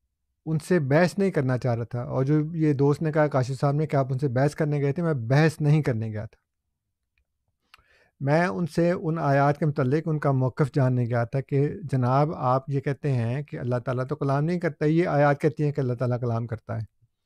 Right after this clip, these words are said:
मुझे सिर्फ ये बता दें।" उन्होंने उन आयात की तरफ देखा भी नहीं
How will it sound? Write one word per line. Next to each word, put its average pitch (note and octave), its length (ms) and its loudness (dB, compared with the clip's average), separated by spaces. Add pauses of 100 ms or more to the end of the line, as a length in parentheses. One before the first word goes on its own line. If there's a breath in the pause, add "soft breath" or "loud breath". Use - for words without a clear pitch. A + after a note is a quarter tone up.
(840)
मुझे F3 180 4
सिर्फ F#3+ 260 0
ये F3 140 0
बता A#2 260 -4
दें।" A2 120 -16
उन्होंने F3+ 480 -2 (420)
उन E3 140 -2
आयात C#3+ 420 2
की E3+ 80 -10
तरफ D#3 280 -4
देखा D3 260 2
भी C3 120 -4
नहीं G#2+ 180 -8